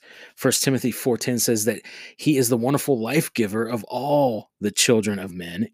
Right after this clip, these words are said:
even more so to those who believe. The New Revised,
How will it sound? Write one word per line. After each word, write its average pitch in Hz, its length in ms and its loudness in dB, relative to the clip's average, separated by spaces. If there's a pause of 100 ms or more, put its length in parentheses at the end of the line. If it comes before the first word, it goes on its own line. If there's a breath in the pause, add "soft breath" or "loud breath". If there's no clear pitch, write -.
even 160 420 8
more 127 280 6
so 101 320 0
to - 180 -2
those 98 380 -4
who 113 80 -2
believe. 135 600 6 (380 loud breath)
The 110 60 -2
New 131 160 6
Revised, 123 640 2